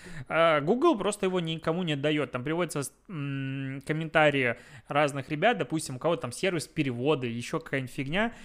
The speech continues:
и говорит, что если есть сверху, э, окно Гугла,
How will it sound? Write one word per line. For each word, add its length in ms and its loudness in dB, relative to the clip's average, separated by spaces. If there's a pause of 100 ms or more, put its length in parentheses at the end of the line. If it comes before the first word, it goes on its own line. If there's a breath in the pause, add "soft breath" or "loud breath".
(200 loud breath)
и 280 -2
говорит, 320 0
что 140 -6
если 300 -2
есть 280 0
сверху, 680 0 (140)
э, 320 -2
окно 680 0
Гугла, 420 2